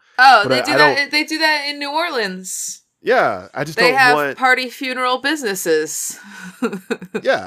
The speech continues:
Speaker 2: I'm, I, I wanna have a party funeral, uh, but I don't want the party or the fun to be, "Oh shit, he died so ironically, let's all laugh at him." I
Speaker 1: It's
Speaker 2: think it should be
Speaker 1: gonna,
Speaker 2: like
Speaker 1: Jay, I just,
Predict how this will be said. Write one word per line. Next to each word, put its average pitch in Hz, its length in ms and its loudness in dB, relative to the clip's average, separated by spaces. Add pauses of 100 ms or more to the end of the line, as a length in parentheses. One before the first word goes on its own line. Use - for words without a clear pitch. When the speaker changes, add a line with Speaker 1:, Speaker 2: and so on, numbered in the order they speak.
Speaker 2:
I'm, 135 220 -10
I, 139 200 0
I 127 140 -2
wanna 135 160 -4
have 127 100 -2
a 131 60 -10
party 113 320 -6
funeral, 101 560 -14
uh, 107 280 -6 (100)
but 123 140 -8
I 117 100 -4
don't 135 220 -6
want 123 320 -4 (320)
the 123 100 -4
party 131 480 -2
or 110 160 -6
the 110 100 -8
fun 120 500 -4
to 110 80 -8
be, 104 500 -14 (420)
"Oh 131 100 -2
shit, 131 260 -6
he 139 140 -10
died 117 380 -6
so 123 280 -2
ironically, 117 580 -6
let's 107 220 -10
all 101 200 -6
laugh 104 420 -8
at 104 80 -12
him." 95 400 -16
I - 80 -6
Speaker 1:
It's 233 80 -2
Speaker 2:
think 339 100 -2
it 339 100 4
should 330 60 4 (120)
be 277 60 0
Speaker 1:
gonna, 226 120 -4
Speaker 2:
like 202 120 -10
Speaker 1:
Jay, 254 340 4
I 214 160 2
just, 254 340 -10